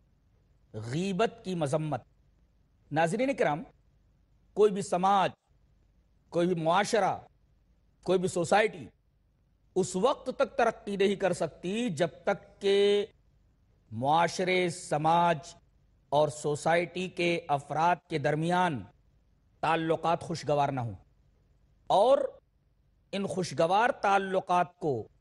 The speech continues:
تباہ کرنے والی ایک چیز ہے جس کو ہم غیبت کہتے ہیں۔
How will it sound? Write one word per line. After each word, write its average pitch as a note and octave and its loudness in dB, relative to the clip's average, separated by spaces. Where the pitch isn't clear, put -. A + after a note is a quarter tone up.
تباہ F#3+ 2
کرنے F#3+ -6
والی D3+ -4
ایک E3 -4
چیز G3+ -4
ہے E3+ 2
جس D3 -6
کو F3+ 2
ہم F#3 -4
غیبت F3+ 0
کہتے B2 -8
ہیں۔ F#2+ -14